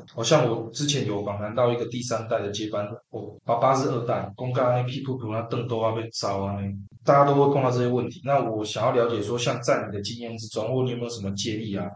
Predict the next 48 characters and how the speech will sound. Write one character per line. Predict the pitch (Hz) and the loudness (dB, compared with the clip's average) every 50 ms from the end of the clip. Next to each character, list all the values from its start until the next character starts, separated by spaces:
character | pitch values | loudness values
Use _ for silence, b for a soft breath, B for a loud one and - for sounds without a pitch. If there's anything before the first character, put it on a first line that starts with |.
| B B B B | B B B B
你 | B 117 | B -2
在 | - 147 143 | 0 2 2
承 | 143 135 123 | 2 2 0
接 | 120 123 127 | 0 0 0
公 | 127 123 123 120 | 2 2 0 0
司 | - - - | 0 -2 -4
之 | - 113 113 | -4 -6 -4
后， | 117 120 117 113 | 0 2 2 2
你 | 104 - | 2 2
跟 | 120 123 120 | 0 0 2
父 | 123 139 - | 2 0 -2
母 | 107 104 95 95 - | -2 -2 -4 -4 -4
的 | 101 95 95 | -4 -4 -4
沟 | 98 - 120 107 | -4 -4 -6 -4
通 | 110 113 113 | -4 -4 -4
上， | 113 - 131 110 101 95 - - - - | -2 -2 -2 -2 -2 -4 -10 -12 -10 -8
呃， | 127 | -4
虽 | 117 - 165 | 4 6 6
然 | 151 151 | 6 8
刚 | 151 151 160 | 6 6 6
有 | 151 - | 6 4
提 | - - - | 2 0 2
到 | 143 139 - | 4 4 4
父 | - - 151 | 4 0 -2
亲 | 147 135 127 123 | -2 0 0 0
算 | 127 123 120 | 2 0 0
是 | 120 - | 0 -4
开 | - - 101 98 | -4 -6 -6 -4
明 | 101 101 101 - - | -4 -6 -6 -8 -8
的， | - 104 - B B B - | -10 -10 -10 B B B -6
但 | 143 143 | -2 0
是 | 147 151 | 2 4
我 | - - | 4 4
相 | - 127 127 127 127 | 2 2 0 0 0
信 | 127 117 104 | -2 -2 -4
一 | - | -4
定 | 123 120 | -4 -4
还 | 107 - 104 | -4 -4 -6
是 | 101 120 117 | -6 -4 -4
有 | 98 98 101 | -4 -2 -2
一 | 101 | -4
些 | 104 110 107 | -4 -4 -6
意 | 110 | -6
见 | 107 - 113 - - | -6 -8 -10 -10 -8
上 | - 117 - - - - | -8 -10 -10 -10 -12 -12
不 | 113 104 | -6 -4
相 | - - 95 95 98 | -4 -4 -4 -4 -8
同， | - - - | -10 -12 -16